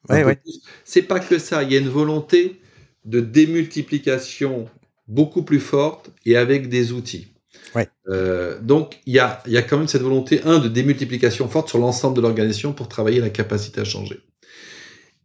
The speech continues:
Speaker 1: Donc ça, pour moi, c'est un peu un changement, euh, de, de, de, de, de, parce que les entreprises disent, c'est pas simplement d'avoir une ou deux personnes, c'est d'avoir des dispositifs qui vont toucher un maximum.
Speaker 2: Ouais.
Speaker 1: Et par rapport à cela, tu me disais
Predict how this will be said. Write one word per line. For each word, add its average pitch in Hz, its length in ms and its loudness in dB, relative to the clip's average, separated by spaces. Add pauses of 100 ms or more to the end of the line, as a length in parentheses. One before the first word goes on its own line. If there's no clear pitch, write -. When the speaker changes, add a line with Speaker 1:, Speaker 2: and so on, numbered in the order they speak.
(140)
Speaker 1:
Donc 131 200 2
ça, 208 160 2
pour 165 220 2
moi, 156 300 4
c'est 196 220 -2
un 143 100 4
peu 302 220 -2
un 262 40 0
changement, 151 840 0
euh, 110 140 0
de, 104 240 -2
de, 101 160 -6
de, 92 460 -10
de, 50 140 -16
de, 50 560 -14 (840)
parce 104 160 -2
que - 100 0
les 135 140 6
entreprises 139 500 2
disent, 165 420 0 (100)
c'est - 180 0
pas 135 120 4
simplement 131 340 -2
d'avoir 120 320 0
une 156 160 2
ou - 20 0
deux 127 160 4
personnes, 143 480 -2
c'est 120 240 -2
d'avoir 120 480 2
des 110 120 2
dispositifs 120 600 -2
qui 123 100 -6
vont 113 140 -2
toucher 123 300 -4
un 113 80 0
maximum. 101 840 -2 (240)
Speaker 2:
Ouais. 117 180 0 (640)
Speaker 1:
Et 135 80 0
par 202 200 4
rapport 151 320 4
à 117 80 0
cela, 196 340 -2
tu - 80 -8
me 120 60 -4
disais 120 180 -4